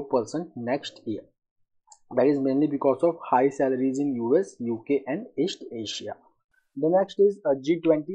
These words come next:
This is also a very important article। यहाँ पे आपका जी ट्वेंटी का पूरा स्ट्रक्चर आपको समझ में आ जाएगा। This is very important article, you have to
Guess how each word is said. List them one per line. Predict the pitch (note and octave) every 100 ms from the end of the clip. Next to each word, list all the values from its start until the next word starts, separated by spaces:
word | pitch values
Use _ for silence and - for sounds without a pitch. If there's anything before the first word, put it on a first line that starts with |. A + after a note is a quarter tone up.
| D#3+
This | C#3 D#3
is |
also | D3+ C#3+ D#3
a |
very | C3+ C3 C#3+
important | C3 B2+ A#2+ C#3 C3
article। | A#2+ C3 D#3+ B2+
यहाँ | A#2+ B2+ -
पे | C3
आपका | - C3 B2
जी | C3 C3+
ट्वेंटी | C3+ B2+ C3+
का | C#3+ -
पूरा | F3 F3+ E3
स्ट्रक्चर | - C3 - C3+
आपको | A#2+ B2+
समझ | B2 A#2+ A#2
में | A#2
आ | A2+ A2+
जाएगा। | A#2 D3
This | C3 C#3
is | A#2 B2
very | C3+ C#3
important | B2+ A#2+ B2+ B2+
article, | A#2+ B2 D3 F3+ _ _ _ _ B2+
you | B2
have | B2
to | C3+